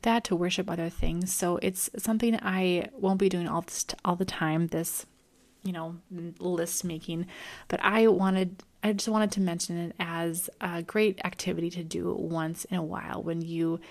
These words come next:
just need to feel like you're doing, like, need a tangible reminder that what you are doing is important and, and the thing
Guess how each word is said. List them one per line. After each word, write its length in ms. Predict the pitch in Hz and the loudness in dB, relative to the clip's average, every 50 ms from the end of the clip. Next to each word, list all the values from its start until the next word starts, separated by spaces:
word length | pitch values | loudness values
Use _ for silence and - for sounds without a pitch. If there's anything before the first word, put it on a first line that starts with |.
| - - - - - - - - - - _ _ _ _ - | -20 -20 -20 -20 -20 -20 -20 -20 -20 -20 _ _ _ _ -4
just 200 | - 220 208 - | -2 0 2 4
need 300 | 208 202 208 214 226 226 | 4 6 6 6 4 2
to 60 | 240 | 0
feel 200 | - - - 208 | -2 0 2 2
like 160 | 202 190 190 | 2 2 2
you're 80 | 202 190 | 2 2
doing, 420 | 190 190 185 185 185 185 185 - - _ _ 262 | 2 2 2 2 2 2 0 -2 -6 _ _ -6
like, 240 | 240 170 170 - - | -4 -4 -4 -4 -2
need 180 | 185 190 202 | 0 0 0
a 60 | 196 | 0
tangible 580 | 185 - - - - 220 220 220 226 - 208 196 | -2 -4 -4 -2 -2 0 0 0 0 0 -2 -2
reminder 600 | 170 165 170 165 156 160 165 - - - - - | -2 -4 -4 -6 -8 -8 -8 -8 -6 -6 -8 -6
that 220 | - - - - | -6 -6 -6 -6
what 360 | - 180 175 180 185 - - - | -6 -6 -4 -2 -2 -2 -2 -2
you 320 | 196 196 196 196 208 - - - | -2 0 0 0 -2 -2 -2 -2
are 100 | 196 190 | -2 -2
doing 560 | 180 190 175 175 170 170 165 165 165 170 180 - - - - | -2 -2 -2 -2 -2 -2 -2 -2 -4 -6 -8 -10 -14 -16 -10
is 200 | - - 185 180 | -6 -4 -4 -2
important 460 | 165 160 - - 165 165 160 - - | -4 -6 -6 -6 -6 -4 -4 -6 -8
and, 320 | - 175 170 165 165 202 269 - _ _ _ _ _ _ | -8 -6 -6 -6 -6 -8 -10 -14 _ _ _ _ _ _
and 360 | - 185 180 175 175 165 - - _ _ _ _ _ _ - | -4 -4 -2 -2 -4 -4 -6 -8 _ _ _ _ _ _ -18
the 100 | - 190 | -14 -14
thing 420 | 180 - - 214 208 208 202 196 | -8 -2 0 2 2 2 2 0